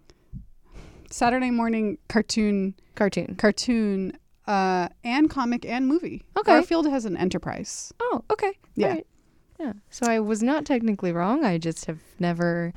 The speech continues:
Speaker 2: never
Speaker 1: <laughs>
Speaker 2: encountered him <laughs> or
Speaker 1: No, you
Speaker 2: John.
Speaker 1: aren't wrong. You're not, you haven't been wrong. You aren't wrong. <laughs>
Speaker 2: I'm gonna go
Speaker 1: Uh,
Speaker 2: read some Garfield after this.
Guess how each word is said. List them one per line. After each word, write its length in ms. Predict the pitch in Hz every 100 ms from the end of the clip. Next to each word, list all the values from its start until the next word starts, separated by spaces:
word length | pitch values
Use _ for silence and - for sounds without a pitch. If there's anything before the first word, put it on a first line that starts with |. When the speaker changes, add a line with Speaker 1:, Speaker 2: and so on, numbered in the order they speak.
| - - - - - - - - -
Speaker 2:
never 300 | 190 190 180
Speaker 1:
<laughs> 80 |
Speaker 2:
encountered 680 | 185 - 170 175 175 160 -
him 440 | 165 165 - - - - - - - -
<laughs> 560 | - 571 - - - -
or 400 | 180 170 165 175
Speaker 1:
No, 100 | 339
you 60 | 466
Speaker 2:
John. 180 | 392 -
Speaker 1:
aren't 240 | 104 247
wrong. 580 | 226 277 381 277 262 247 - _ _ - - 220 -
You're 200 | 240 294
not, 260 | 294 254 -
you 140 | 226 214
haven't 260 | 233 220
been 160 | 208 175
wrong. 340 | 170 202 202 220 _
You 140 | 220 -
aren't 240 | 226 214
wrong. 420 | 208 185 180 190 - - _ _ _ _ _ -
<laughs> 1040 | - - - - - - - - 330 - - 480 381 392 - - 294 - - _ _ -
Speaker 2:
I'm 100 | 196
gonna 180 | 214 208
go 120 | 196
Speaker 1:
Uh, 40 |
Speaker 2:
read 120 | 185 185
some 120 | 175
Garfield 420 | 160 165 - -
after 240 | - -
this. 320 | - - 233